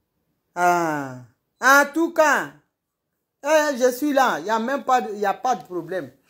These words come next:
Donc, venez, j'ai dit, ce brave, ce bra-,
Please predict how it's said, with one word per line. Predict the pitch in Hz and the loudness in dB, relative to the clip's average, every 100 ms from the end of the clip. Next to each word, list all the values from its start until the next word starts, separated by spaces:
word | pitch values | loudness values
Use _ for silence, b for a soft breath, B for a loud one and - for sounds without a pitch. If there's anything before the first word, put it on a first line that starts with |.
| b b | b b
Donc, | 190 349 440 311 | 2 4 4 2
venez, | 202 294 311 349 320 202 196 | 4 6 6 6 6 4 -4
j'ai | 240 269 | -4 -2
dit, | 285 330 233 156 _ _ _ _ _ | 0 0 0 -8 _ _ _ _ _
ce | - 294 208 | 4 6 6
brave, | 247 330 240 202 214 214 214 | 4 4 2 0 -4 -4 -2
ce | 277 | 0
bra-, | 190 233 269 240 | 0 -2 -2 -2